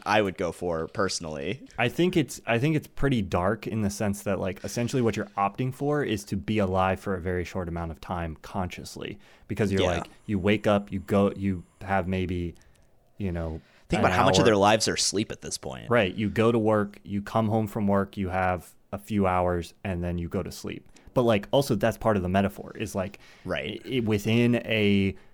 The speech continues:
Speaker 2: corporate capitalistic environment, like, how much are we opting to just, like, not live, to be like
Speaker 1: Most of his life is sleep or commuting.
Speaker 2: Right. Yeah. And then you just have this, you go to this weird space,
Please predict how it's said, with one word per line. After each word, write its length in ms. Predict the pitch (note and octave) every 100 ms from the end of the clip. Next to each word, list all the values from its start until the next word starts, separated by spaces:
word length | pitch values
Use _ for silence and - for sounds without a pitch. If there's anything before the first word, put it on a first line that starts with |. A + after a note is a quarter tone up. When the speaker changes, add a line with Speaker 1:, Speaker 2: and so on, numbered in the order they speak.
| - -
Speaker 2:
corporate 800 | - - B2 G#2 A2 G#2 G2+ -
capitalistic 720 | - G#2+ G2+ G#2 G2+ G2+ G2 G2
environment, 560 | E2 G2 G2 F#2 E2
like, 180 | F#2+ F2
how 240 | - G#2+
much 240 | G#2+ G#2 G2+
are 100 | G2+
we 160 | F#2 F2+
opting 500 | G2 G2 - F#2+ E2+
to 100 | -
just, 240 | F2+ F2 -
like, 240 | G2 -
not 260 | G2 F#2 F#2+
live, 460 | F#2 F2+ - -
to 100 | -
be 200 | G2+ G2
like 180 | F#2 F#2
Speaker 1:
Most 220 | G2+ A2
of 80 | C3+
his 200 | B2+ F#2
life 280 | F2+ F#2 -
is 120 | E2+
sleep 460 | - - G#2 A2+ -
or 340 | G2 F#2+ F2 - - _ - -
commuting. 520 | A2 F#2+ E2+ C#2 D#2 - -
Speaker 2:
Right. 360 | G2+ G#2 G#2+ - -
Yeah. 300 | G#2 G2 -
And 180 | - G#2
then 140 | F#2 F#2+
you 100 | F2+
just 220 | G2 -
have 260 | G2 E2+
this, 360 | F#2 F2 - - _ _ _ _ -
you 140 | G#2+ G2
go 240 | G#2+ G#2+
to 80 | G#2+
this 200 | G2+ G2+
weird 280 | G#2+ G#2 G2+
space, 640 | - G#2+ G2 F#2 - -